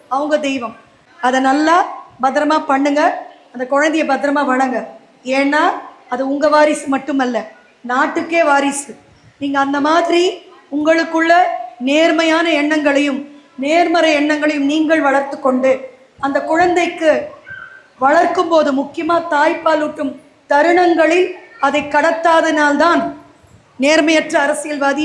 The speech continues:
நேர்மையற்ற போலீஸ், நேர்மையற்ற பிரச்சனைகள், சமுதாயம் சீர்கேடலுக்கு அதுதான் காரணம்.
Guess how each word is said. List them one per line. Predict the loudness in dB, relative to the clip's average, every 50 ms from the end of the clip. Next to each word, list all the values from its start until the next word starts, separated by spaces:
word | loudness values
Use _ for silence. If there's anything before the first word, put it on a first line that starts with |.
| -2 0
நேர்மையற்ற | 0 0 -2 -2 -2 -4 -4 -6 -10 -8 -6
போலீஸ், | -4 -4 -4 -6 -10 -12 -16 -20 _ _ _ _ _ -6
நேர்மையற்ற | -2 -2 0 0 0 0 -2 -2 -4 -6 -6 -4
பிரச்சனைகள், | -6 -4 -4 -4 -4 -2 0 -2 -2 -2 -4 -8 -14 -20 -20 -20 -8 -4
சமுதாயம் | -4 -2 -2 0 0 2 2 0 0 -4 -6
சீர்கேடலுக்கு | -6 -6 -6 -6 -4 -4 -2 -2 -2 -4 -6 -4 -4 -4
அதுதான் | -4 -2 -4 -4 -6 -6 -4 -2
காரணம். | 0 0 0 0 -4 -6 -10